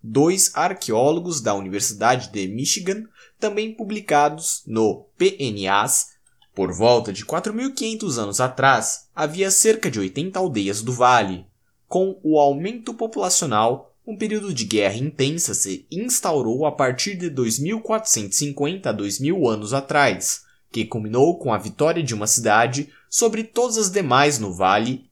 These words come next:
e, finalmente, com a formação do estado Zapotec. doutor Stanish acredita que a guerra era a parteira dos primeiros estados que surgiram em muitas regiões do mundo, incluindo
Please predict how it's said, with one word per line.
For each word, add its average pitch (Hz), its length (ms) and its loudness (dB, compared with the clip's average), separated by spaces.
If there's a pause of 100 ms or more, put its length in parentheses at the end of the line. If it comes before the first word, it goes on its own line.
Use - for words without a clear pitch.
e, 110 120 0
finalmente, 117 760 -2
com 135 180 -4
a 98 100 0
formação 185 600 0
do 185 100 -6
estado 131 600 2 (240)
Zapotec. 117 1080 0 (760)
doutor 110 480 -2
Stanish - 760 0 (220)
acredita 135 600 -2
que 95 140 -6
a 92 40 -2
guerra 98 520 0 (160)
era 104 240 4
a 95 40 4
parteira 151 580 0
dos 180 220 -4
primeiros 151 540 0
estados 135 600 4
que 170 160 -4
surgiram 139 840 0
em 196 180 -6
muitas 233 340 -6
regiões 123 480 0
do 156 120 -4
mundo, 117 480 -2 (400)
incluindo 110 760 -6